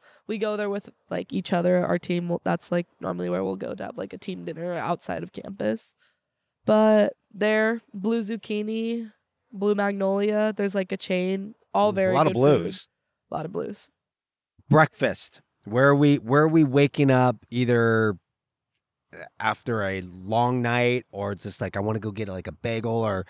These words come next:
Speaker 2: where's the place to be? Where's the
Speaker 1: If you want a
Speaker 2: breakfast place?
Speaker 1: bagel, High Point Bagels. But also, they have this chain.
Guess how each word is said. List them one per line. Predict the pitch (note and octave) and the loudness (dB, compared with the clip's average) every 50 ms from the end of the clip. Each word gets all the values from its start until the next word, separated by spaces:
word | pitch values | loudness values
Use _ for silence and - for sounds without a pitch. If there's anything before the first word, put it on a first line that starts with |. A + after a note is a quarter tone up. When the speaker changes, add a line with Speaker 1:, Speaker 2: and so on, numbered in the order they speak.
| - - _ | -14 -14 _
Speaker 2:
where's | G#2 A#2+ C3 C3+ A#2+ | 0 2 2 2 2
the | - A2+ | 0 -4
place | - - - A#2 A2+ G#2+ - | -2 0 0 0 0 0 -2
to | - G#2+ | -6 -8
be? | E2 - F2+ E2+ D#2+ C#2 - _ | -6 -6 -8 -8 -8 -10 -12 _
Where's | - A2 A#2+ A2+ | -4 -2 -2 -2
the | - - | -2 -2
Speaker 1:
If | - | -2
you | A3+ A#3 | 0 2
want | B3+ C#4 C#4 | 4 4 2
a | A3+ | 2
Speaker 2:
breakfast | F#3 | 2
place? | G3 F#3+ G#3 A3 | 2 2 2 2
Speaker 1:
bagel, | C4 D#4 E4+ E4+ E4+ E4 - _ _ | 2 2 0 0 -2 -4 -8 _ _
High | _ - - G#3 | _ -4 -2 -2
Point | G3 - G3 F3+ F#3+ | -2 -4 -8 -10 -10
Bagels. | - - - - - - - - - - _ _ _ _ _ _ _ _ _ _ _ - | -12 -14 -16 -16 -18 -18 -18 -18 -20 -20 _ _ _ _ _ _ _ _ _ _ _ 0
But | G#3 G3 | 0 2
also, | G3 G#3 A3+ A3 - - A#3 A3+ A3 A3+ A3 A3 A3+ A3 - _ _ _ _ _ _ - | 4 2 2 0 -2 0 0 2 2 2 2 0 -2 -4 -8 _ _ _ _ _ _ 0
they | G#3+ | 2
have | G#3+ G#3+ G3 | 2 2 2
this | F#3+ G#3+ G#3 - - | 0 -4 -4 -6 -10
chain. | - - - B3 A#3+ A3+ A3 A3 A3 A3 A3 | -10 -4 -2 0 0 2 0 0 0 -2 -4